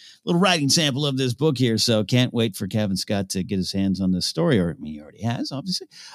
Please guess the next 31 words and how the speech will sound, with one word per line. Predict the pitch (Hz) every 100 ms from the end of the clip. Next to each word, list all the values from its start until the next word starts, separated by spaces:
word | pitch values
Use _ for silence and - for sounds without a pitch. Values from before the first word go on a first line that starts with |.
| -
Uh, | 92
can't | 92 107
wait | 120 113
to | 113
read | 202
it. | 143
So | -
I'm | 120
with | 127 165
you | 135
on | 117 104
that | 104 107
there. | 101 85
But, | -
uh, | - 320 -
let's | 196 294
focus | - 247 220
on | 214
Ty | 170 156
York, | 135 156 262 285
who | - 123
is | 113
a | 120 117
former | - 156 160 151
Padawan, | 120 - 170 180 190 196
but | 175
not | 196 196
Jedi, | 135 127 190 214 208
question | 190 - 214 - 208 202
mark. | 202 240 196
I, | 160